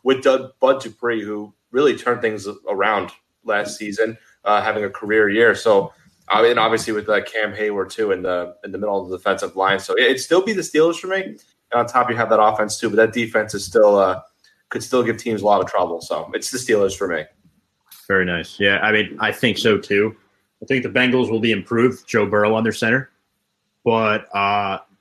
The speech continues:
Speaker 2: especially now with the seventh wild card team, Pittsburgh definitely has a much stronger chance of making it. Uh, to be honest, I think this is a year that they might have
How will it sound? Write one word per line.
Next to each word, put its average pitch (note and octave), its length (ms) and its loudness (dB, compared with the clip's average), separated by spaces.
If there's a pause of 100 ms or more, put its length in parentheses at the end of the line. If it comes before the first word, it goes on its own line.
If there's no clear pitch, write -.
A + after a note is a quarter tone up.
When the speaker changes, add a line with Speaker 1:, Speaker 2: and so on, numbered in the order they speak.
(140)
Speaker 2:
especially B2 600 0
now A2 200 2
with A2+ 100 -2
the F2+ 60 -10
seventh G#2 320 -6
wild G2 280 -4
card A2+ 240 -2
team, A#2 240 -2
Pittsburgh G#2+ 480 -2
definitely G#2 300 -4
has F#2 120 -4
a F#2+ 60 -4
much A2+ 500 -2
stronger G#2+ 480 0
chance G2+ 440 -4
of F#2+ 120 -6
making F#2 440 -4
it. G#2 200 0 (480)
Uh, F#3 160 0
to - 160 -6
be A2+ 100 4
honest, A#2 320 2
I F#2+ 120 0
think A2 200 -2
this - 200 -4
is G#2 80 -10
a - 20 -6
year G#2+ 280 0
that F#2+ 160 -4
they G2+ 100 2
might G#2 240 0
have G2 160 -2